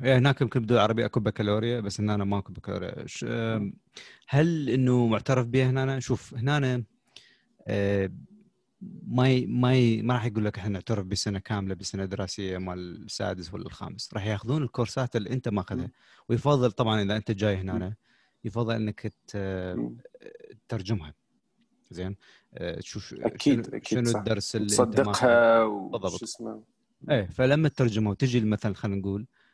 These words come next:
Speaker 1: آه، يعادلوا لك بالكورسات، كورس بكورس.
Speaker 2: مم.
Speaker 1: أو ماث كذا، ماث
Speaker 2: مم.
Speaker 1: كذا، ب-، تا-، جيوغرافي، جيوغرافي، تاريخ، تا-، يعني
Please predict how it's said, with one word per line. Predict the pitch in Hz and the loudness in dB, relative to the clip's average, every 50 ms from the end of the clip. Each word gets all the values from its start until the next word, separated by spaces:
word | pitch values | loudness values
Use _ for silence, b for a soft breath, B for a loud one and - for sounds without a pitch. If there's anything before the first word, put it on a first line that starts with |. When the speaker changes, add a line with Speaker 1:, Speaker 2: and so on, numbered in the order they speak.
| _ _ _ _ - | _ _ _ _ -14
Speaker 1:
آه، | - - - - - - - - - - - - - - - _ _ _ - - - 50 50 50 50 50 - 92 | -12 -10 -10 -10 -10 -10 -10 -10 -12 -14 -16 -18 -20 -20 -20 _ _ _ -20 -20 -20 -20 -20 -20 -20 -16 -10 -8
يعادلوا | 101 92 107 113 101 107 120 123 | -4 0 0 0 2 2 2 0
لك | - - | 0 0
بالكورسات، | 117 110 - - 107 92 - - - - - - _ | -4 -4 -4 -6 -6 -6 -8 -12 -14 -16 -18 -20 _
كورس | - - 127 - - 113 | -2 -2 -2 -2 -2 -8
بكورس. | - - - - - - - - - - _ - | -12 -12 -12 -12 -10 -10 -12 -12 -14 -20 _ -10
Speaker 2:
مم. | - 113 113 | -8 -6 -4
Speaker 1:
أو | 104 95 | -4 -4
ماث | 92 101 110 113 110 - | -4 -4 -4 -2 -2 -2
كذا، | - - 120 107 98 104 101 98 95 | -2 0 0 0 2 2 2 2 2
ماث | 90 98 92 92 | 2 0 0 0
Speaker 2:
مم. | 117 - | -2 -6
Speaker 1:
كذا، | - - - - - - 58 57 55 - - - - | -10 -10 -8 -8 -10 -10 -10 -12 -14 -16 -18 -18 -20
ب-، | - - - 53 52 53 - - - | -16 -12 -12 -10 -10 -12 -14 -16 -8
تا-، | - 110 82 57 52 50 - - - - - 73 - - - - - 107 | -6 -4 -4 -4 -4 -6 -8 -10 -12 -14 -14 -14 -14 -16 -16 -18 -12 0
جيوغرافي، | 117 117 110 107 101 104 110 95 98 | 2 4 4 6 6 4 2 2 2
جيوغرافي، | 98 95 98 90 90 87 76 - - 78 | 0 0 0 0 0 -2 -6 -6 -6 -10
تاريخ، | 69 - - 101 107 107 104 - | -8 -2 0 0 2 2 0 -2
تا-، | - - 101 - | -4 -6 -8 -4
يعني | - 107 104 110 110 107 | -2 0 2 2 2 0